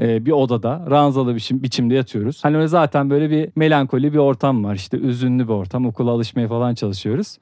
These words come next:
Edebiyat dersinde Ayşe hocamız vardı. E, sesi de çok güzeldi kendisinin. Bir gün böyle Tahir ile Zühre meselesi diye bir şiir okudu. Direkt girdi böyle şiire. "Tahir olmak da ayıp değil, Zühre olmak da. Hatta sevda yüzünden ölmek de ayıp değil. Bütün iş Tahir ile Zühre olabilmekte,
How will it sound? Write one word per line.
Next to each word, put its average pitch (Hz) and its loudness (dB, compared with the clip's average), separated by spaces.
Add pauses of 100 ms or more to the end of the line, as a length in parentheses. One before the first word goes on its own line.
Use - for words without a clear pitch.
Edebiyat 220 4
dersinde 170 2
Ayşe 170 2
hocamız 156 0
vardı. 120 -2 (200)
E, 123 0
sesi 147 -4
de 143 2
çok 147 -4
güzeldi 107 -2
kendisinin. 110 -2
Bir 302 4
gün 247 2
böyle 233 4
Tahir 233 2
ile 220 2
Zühre 196 2
meselesi 165 0
diye 220 0
bir 180 -4
şiir 185 -2
okudu. 120 -4
Direkt 143 0
girdi 123 0
böyle 98 -4
şiire. 92 -6 (120)
"Tahir 139 4
olmak 131 0
da 117 -2
ayıp 107 -4
değil, 123 0
Zühre 113 -4
olmak 107 -2
da. 156 -2
Hatta 135 -2 (180)
sevda 139 2
yüzünden 147 2
ölmek 135 0
de 117 0
ayıp 101 -4
değil. 92 -4 (200)
Bütün 123 -2
iş - -4
Tahir 113 0
ile 120 0
Zühre 107 -4
olabilmekte, 101 -2